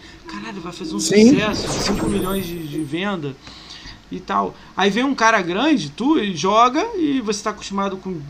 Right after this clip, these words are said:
Speaker 1: triple A, jogos aí, lançamento,
Speaker 2: Exato,
Speaker 1: tu
Speaker 2: cara.
Speaker 1: fala assim, "Cara, não tá legal isso aqui não.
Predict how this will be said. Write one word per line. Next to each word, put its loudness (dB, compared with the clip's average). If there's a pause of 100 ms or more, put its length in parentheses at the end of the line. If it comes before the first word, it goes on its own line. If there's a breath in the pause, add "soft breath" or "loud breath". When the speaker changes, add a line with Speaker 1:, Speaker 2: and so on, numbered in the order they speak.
(240)
Speaker 1:
triple 0
A, -20
jogos -6
aí, -4
lançamento, -6
Speaker 2:
Exato, 6
Speaker 1:
tu -14
Speaker 2:
cara. -2
Speaker 1:
fala 2
assim, -6
"Cara, -6
não -4
tá -10
legal -4
isso -6
aqui -8
não. 0